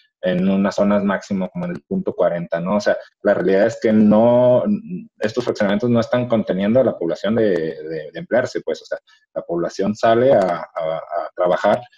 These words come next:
y como platicaba Graciano, pues, esto, estas distancias y,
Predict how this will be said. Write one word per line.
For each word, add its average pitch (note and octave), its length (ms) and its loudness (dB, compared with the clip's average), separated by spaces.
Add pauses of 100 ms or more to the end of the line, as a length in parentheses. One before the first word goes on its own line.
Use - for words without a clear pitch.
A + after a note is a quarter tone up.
(140)
y - 60 -10
como F#2 220 -2
platicaba F2+ 540 2
Graciano, G#2 600 2
pues, F#2 240 0
esto, G2 640 0
estas G2 320 -2
distancias A2 680 0
y, F#2+ 300 2